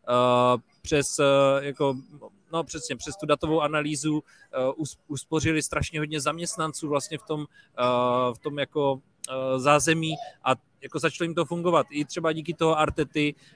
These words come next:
ale, eh, teď mi přijde, jako, že během posledních let strašně hodně ušetřili na provozu a mohli to investovat do hráčů, jako je Ed-, Ødegaard, eh, jo,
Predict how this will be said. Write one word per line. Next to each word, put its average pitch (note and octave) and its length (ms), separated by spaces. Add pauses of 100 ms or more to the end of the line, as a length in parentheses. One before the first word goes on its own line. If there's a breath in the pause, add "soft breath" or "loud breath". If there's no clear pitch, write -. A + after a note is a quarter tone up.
ale, C#3+ 400
eh, C#3+ 500
teď D#3+ 160
mi F3 100
přijde, E3+ 280
jako, D#3+ 180
že E3+ 120
během D#3 260
posledních F3 420
let D#3+ 160 (220 soft breath)
strašně F3 440
hodně G3+ 200
ušetřili F3+ 440
na E3+ 120
provozu D3+ 440
a C3+ 40
mohli E3+ 260
to F3 140
investovat D#3 520 (280 soft breath)
do C#3+ 140
hráčů, D3+ 540 (200 soft breath)
jako C#3 220
je C#3+ 100
Ed-, C#3 120 (120)
Ødegaard, C#3 540 (100)
eh, A#2+ 760
jo, C#3+ 360